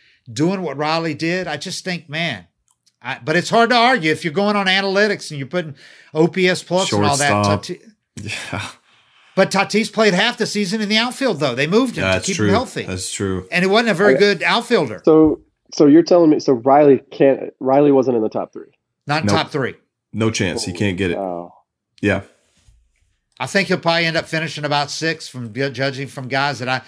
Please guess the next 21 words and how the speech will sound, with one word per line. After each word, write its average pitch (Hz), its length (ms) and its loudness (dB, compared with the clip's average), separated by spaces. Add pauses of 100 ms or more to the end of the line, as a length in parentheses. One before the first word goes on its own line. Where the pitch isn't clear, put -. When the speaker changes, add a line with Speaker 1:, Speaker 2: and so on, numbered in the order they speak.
(300)
Speaker 1:
but, 160 120 2
like, 175 180 2
I 185 120 2
was 185 120 -4
listening 196 220 -2
to 175 40 4
Harold 202 180 4
Reynolds 196 340 0
w-, 143 400 -12
said 180 220 -2
what 175 100 0
I 185 160 2
said - 360 -4
this 175 200 -6
morning. 175 320 -6 (320)
Harold 190 300 4
Reynolds 185 360 0
thought 170 160 2
a 165 60 -4
guy 165 180 0
like 160 320 -4